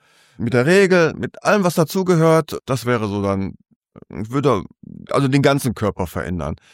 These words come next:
Es nützt mir nichts, wenn ich sag, „Boah, ich“, das ist ja, ist ja kein Hexenwerk mehr heutzutage. Ich sage zum Doc, gehe und sage, „Ich möchte Brüste der Größe D haben“, dann macht er mir die, ja. Wenn ich irgendwo, wenn ich das Prozedere durchziehe und sag, „Ich möchte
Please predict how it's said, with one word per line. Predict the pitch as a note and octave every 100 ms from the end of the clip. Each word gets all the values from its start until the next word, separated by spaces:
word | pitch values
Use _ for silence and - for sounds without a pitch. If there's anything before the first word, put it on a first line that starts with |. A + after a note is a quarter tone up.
| _
Es | D3
nützt | D#3 - -
mir | C3+
nichts, | B2 -
wenn | C3
ich | A#2+
sag, | A#2 -
„Boah, | - G#2
ich“, | G#2 - _ _ _ _ _
das | A#2+ A#2
ist | C3+
ja, | D3 B2+ F#2 A2
ist | C3
ja | D#3
kein | C#3+ C#3+
Hexenwerk | - D#3+ A#2+ A2
mehr | A2+
heutzutage. | G#2 G#2 G#2 G2+ G2+ G2+ _ -
Ich | A2
sage | B2+ B2
zum | - B2+
Doc, | C3+ C3+ -
gehe | A#2
und | C3+
sage, | B2+ A2+
„Ich |
möchte | A#2+ A#2 B2 A2 _ _ -
Brüste | G#3+ C#3 D3 D#3
der | C3+
Größe | A2 B2 B2+ A#2
D | A2+ D3 C#3
haben“, | C3+ C#3
dann | B2
macht | D3 -
er | G#2
mir | F2 F2+
die, | F2 E2 E2 _ G2+
ja. | A2 C3 _ -
Wenn | A2+
ich | B2+ -
irgendwo, | A#1 D2+ A1 G#2 B2 A#2+ F#2
wenn | C2 A#2 C#3+
ich |
das | - - - - D#2+ -
Prozedere | C#3 D#3 D3+ C3+ A#2+
durchziehe | C3+ D#3 - E3 D#3 D3 C#3 _ _ -
und | B2
sag, | B2+ A2
„Ich | G2+ B2+
möchte | C3 - B2+ A#2+ A2